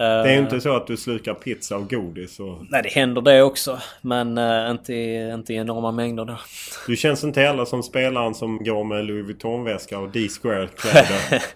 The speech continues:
Speaker 2: <laughs> Nej, alltså det är, där är jag väldigt ute, om jag får säga det själv. Eh, det är inget som jag prioriterar direkt. Utan jag, jag är klart jag vill ha snygga kläder, men, eh, men, eh,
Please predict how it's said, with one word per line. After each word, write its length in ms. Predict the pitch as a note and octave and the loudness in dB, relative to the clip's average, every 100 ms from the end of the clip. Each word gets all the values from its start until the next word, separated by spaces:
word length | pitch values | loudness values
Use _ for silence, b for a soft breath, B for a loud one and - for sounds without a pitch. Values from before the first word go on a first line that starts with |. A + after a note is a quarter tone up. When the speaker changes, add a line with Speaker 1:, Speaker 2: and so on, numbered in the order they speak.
| - | -14
Speaker 2:
<laughs> 340 | - - - | -14 -14 -12
Nej, 500 | B2 B2 C3 C#3 C3 | 0 4 6 6 4
alltså 260 | B2+ B2 B2 | 0 -2 0
det 100 | C3 | 2
är, 840 | A#2 A2 A2 A2 G#2+ A2 G#2+ G#2+ | 4 4 4 4 2 2 0 -2
där 180 | A2 A2+ | -2 0
är 180 | A2+ A#2 | 0 -2
jag 80 | A#2 | -2
väldigt 340 | A2 A2 G#2+ | -4 -4 -6
ute, 400 | A2 A2 - - - | -6 -6 -8 -18 -16
om 100 | - | -18
jag 140 | B2 A#2 | -16 -14
får 60 | - | -10
säga 140 | A#2+ A#2 | -8 -8
det 60 | |
själv. 260 | - - - - - | -8 -12 -14 -18 -10
Eh, 760 | A#2 A2+ A2+ A2 G#2+ G#2+ G#2+ G#2 _ b b b b b b _ _ _ | -4 -2 0 2 0 -2 -4 -10 _ b b b b b b _ _ _
det 100 | - | -8
är 880 | A2 G#2 G2+ G2+ G2+ G2+ G2+ G2+ G#2+ | -6 -4 -2 -2 -4 -4 -8 -10 -10
inget 240 | A2 G#2+ G2 | -8 -8 -10
som 140 | A2+ | -12
jag 120 | G2+ | -12
prioriterar 800 | - A2+ G#2 G#2 - G#2 G2+ G2+ | -8 -8 -6 -8 -6 -6 -6 -10
direkt. 340 | F#2+ - _ | -12 -16 _
Utan 180 | - A2+ | -16 -8
jag, 140 | A#2 B2 | -6 -4
jag 240 | C3+ B2 | -4 -4
är 40 | |
klart 260 | A#2 E3 C#3 | -4 -4 -4
jag 60 | B2 | -2
vill 100 | B2+ | -2
ha 80 | |
snygga 360 | A#2+ C3 B2 A#2 | -4 -4 -4 -4
kläder, 500 | - C3 A#2 B2 A#2 - | -6 -8 -6 -8 -10 -8
men, 300 | A2+ A2+ A2+ | -6 -6 -4
eh, 720 | A2+ A2 A2 A2 A2+ B2 B2 _ B B B _ - | -4 -4 -6 -6 -8 -8 -12 _ B B B _ -10
men, 360 | A2 G#2+ G#2+ | -4 -4 -4
eh, 600 | A2 G#2+ G#2+ G#2+ G#2 G#2 | -6 -4 -4 -4 -4 -8